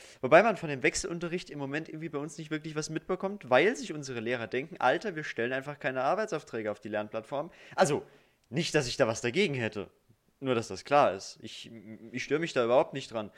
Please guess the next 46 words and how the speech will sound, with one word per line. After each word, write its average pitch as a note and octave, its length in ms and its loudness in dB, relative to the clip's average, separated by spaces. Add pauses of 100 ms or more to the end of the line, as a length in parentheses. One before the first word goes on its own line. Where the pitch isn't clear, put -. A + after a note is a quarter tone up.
(520)
Ähm, A#2+ 460 0 (160)
im A#2+ 100 -8
Gegenteil, C#3 380 0
ich A#2 100 -8
bin C3+ 120 -8
da A#2 100 -4
froh D#3+ 180 -6
drum, A2+ 240 -10
weil G#2+ 240 -2
ich - 140 -16
bin B2 100 -12
ja A#2 280 -4
in A#2+ 420 -14
den, A#2 340 -8
in A#2 160 -12
der A2+ 160 -6
Zeit, A#2+ 300 -4
in A#2+ 80 -14
der G#2 80 -10
ich G#2+ 80 -14
hier A#2 80 -12
nicht D#3+ 160 -12
in B2+ 40 -10
der A2+ 120 -8
Schule A#2+ 240 -10
bin, A#2+ 160 -10
bin A#2+ 80 -14
ich A#2 100 -14
ja G#2+ 80 -10
auf G#2 140 -10
Arbeit. B2+ 400 -4 (640)
Äh, A2+ 320 -4
da A2+ 80 -6
kann - 180 -4
man E3 140 2
seiner A2+ 260 -2
Arbeit C#3+ 260 4
einfach A#2 260 -6
auch A#2+ 160 -6
gut A#2 120 -10
nachgehen. A2 540 -6
Das A2+ 160 -14
ist C3 120 -8
auch A#2+ 200 0
was A#2 140 -2
Schönes. G#2 500 -8